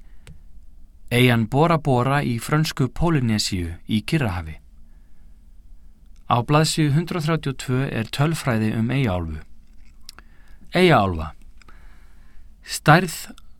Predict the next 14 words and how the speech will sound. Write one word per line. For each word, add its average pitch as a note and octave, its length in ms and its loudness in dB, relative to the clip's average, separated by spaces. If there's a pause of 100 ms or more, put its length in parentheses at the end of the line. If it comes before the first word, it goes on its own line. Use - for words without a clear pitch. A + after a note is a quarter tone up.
átta D#3+ 280 2
komma D3 220 2
fimm D#3+ 380 0
milljónir C3+ 420 2
ferkílómetra. F#2+ 800 -2 (1400)
Fólksfjöldi, G#2 640 -2 (320)
þrjátíu C3+ 340 0
og A#2+ 60 0
fimm D#3 240 4
milljónir. F2+ 400 0 (1120)
Hæsti D#3+ 320 4
tindur, D#3+ 480 2 (420)
Mount A#2+ 340 2
Wilhelm, A2+ 500 2